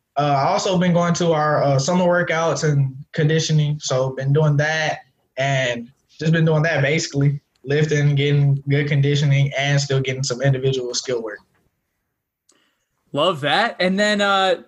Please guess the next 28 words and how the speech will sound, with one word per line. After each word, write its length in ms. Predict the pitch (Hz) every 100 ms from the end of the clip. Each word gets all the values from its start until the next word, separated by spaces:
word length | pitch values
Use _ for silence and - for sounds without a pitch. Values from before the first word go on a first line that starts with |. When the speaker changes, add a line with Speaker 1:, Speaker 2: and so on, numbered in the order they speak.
| -
Speaker 2:
Netflix. 640 | 226 - 143 104 - -
You 80 | -
watch 220 | 156 190
any 180 | 202 196
Netflix, 500 | 190 190 - 190 -
Hulu? 400 | 190 190 196 185
I 20 | 147
know 140 | 151
they 120 | 156
got 140 | 156 156
live 220 | 156 147
sports 380 | - 160 156 156
on 100 | 151
there. 180 | 151 147
You 140 | 151 151
got 180 | 160 160
any 200 | 160 151
go-to 440 | 151 156 - 156
shows 440 | 147 143 147 156
that 100 | 143
you've 120 | 135 135
been 120 | 123
streaming 580 | - 135 143 156 160 - -
over 120 | 143
the 80 | 139
last 200 | 139 139
couple 180 | 143 143
months? 320 | 147 185